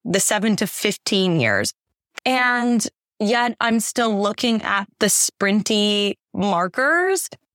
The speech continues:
of what is a successful career. And the truth is, I should be looking at holding the longevity. It's interesting. Sometimes the person who's in the race first, right at,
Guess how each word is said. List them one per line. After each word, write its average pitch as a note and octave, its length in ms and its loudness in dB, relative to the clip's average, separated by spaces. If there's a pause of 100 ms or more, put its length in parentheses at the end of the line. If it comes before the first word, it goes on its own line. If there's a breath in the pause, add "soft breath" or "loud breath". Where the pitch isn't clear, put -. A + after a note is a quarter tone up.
(180)
of G#3 200 0
what G3 240 2
is G3+ 140 2
a G3+ 140 2
successful F#3+ 680 -2
career. F3+ 420 0
And G3+ 220 0
the F#3+ 40 0
truth G#3+ 520 0
is, F#3+ 420 2 (480)
I G#3+ 100 2
should A3 320 0
be A#3 120 0
looking G3+ 400 0
at F#3+ 260 0 (120)
holding G3+ 560 0
the F#3+ 80 2
longevity. F3+ 800 0 (560)
It's A3+ 180 -2
interesting. B3 540 0
Sometimes D4 840 -2
the D#4+ 80 0
person A#3 420 0
who's A3 320 0
in G#3+ 160 0
the G#3+ 100 2
race G3+ 360 0
first, G3+ 580 0
right G3 300 2
at, G#3 80 -4